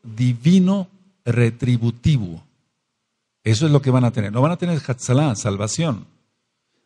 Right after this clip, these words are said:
Va a haber un juicio, lógico, es divino y es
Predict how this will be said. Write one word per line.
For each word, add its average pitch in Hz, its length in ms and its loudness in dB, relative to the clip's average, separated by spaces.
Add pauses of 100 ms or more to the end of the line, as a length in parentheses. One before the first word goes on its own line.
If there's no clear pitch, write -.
(100)
Va 113 80 2
a - 20 4
haber 160 160 6
un 185 160 0
juicio, 196 720 -2 (920)
lógico, 120 400 0
es 101 140 -2
divino 180 560 0 (1000)
y 120 140 0
es 131 180 2